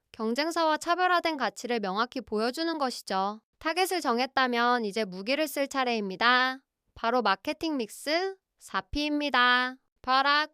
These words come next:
Price, Place, Promotion. 많은 분들이 마케팅을 프로모션, 즉 홍보라고만 생각해요. 하지만 제품 자체가 별로거나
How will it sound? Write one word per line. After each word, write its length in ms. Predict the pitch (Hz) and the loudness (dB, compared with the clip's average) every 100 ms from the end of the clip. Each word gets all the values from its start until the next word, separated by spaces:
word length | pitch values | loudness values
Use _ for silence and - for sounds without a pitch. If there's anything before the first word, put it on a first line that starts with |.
| _ | _
Price, 500 | 226 226 240 254 - - | -2 0 -2 -6 -16 -2
Place, 640 | 285 302 311 - - - - | 0 2 -2 -12 -18 -18 -8
Promotion. 720 | 285 320 320 330 320 320 330 _ - | -4 -2 -4 -4 -4 -6 -10 _ -8
많은 340 | 202 240 311 | -4 -2 -2
분들이 440 | 320 311 277 277 | -2 -2 -2 0
마케팅을 600 | 233 190 - 285 311 302 | 0 -2 -4 -6 -4 -6
프로모션, 800 | - 359 392 359 - 214 220 269 - _ | -4 -2 0 0 -4 -4 -4 -8 -16 _
즉 280 | - 202 208 - _ _ _ | -10 -6 -6 -10 _ _ _
홍보라고만 640 | 339 349 392 381 339 302 294 | -4 0 4 4 2 -2 -4
생각해요. 800 | 302 302 302 269 214 196 208 226 _ | -4 -6 -4 -4 -2 -2 -6 -12 _
하지만 340 | 349 381 381 339 | -4 -2 -2 -2
제품 360 | 226 - 349 | -4 -4 -4
자체가 400 | 330 320 302 277 | -4 -4 -2 -2
별로거나 840 | 240 220 233 254 220 233 277 233 | -2 -2 -2 -2 0 2 2 0